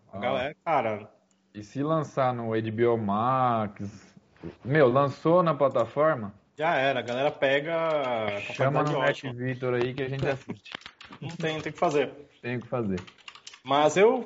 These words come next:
Speaker 1: sinceramente, tô ansioso, espero que, imagino que vai ser tão divertido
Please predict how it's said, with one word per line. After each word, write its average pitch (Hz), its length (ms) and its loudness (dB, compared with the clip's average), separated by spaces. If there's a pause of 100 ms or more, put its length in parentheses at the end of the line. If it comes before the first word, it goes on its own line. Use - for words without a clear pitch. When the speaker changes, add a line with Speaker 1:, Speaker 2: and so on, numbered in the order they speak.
Speaker 1:
sinceramente, 170 680 -2
tô 165 200 -2
ansioso, 147 360 -2
espero 143 300 0
que, - 500 -4
imagino 175 340 2
que - 40 -20
vai 170 80 -2
ser 160 120 -6
tão 180 180 0
divertido 170 800 -2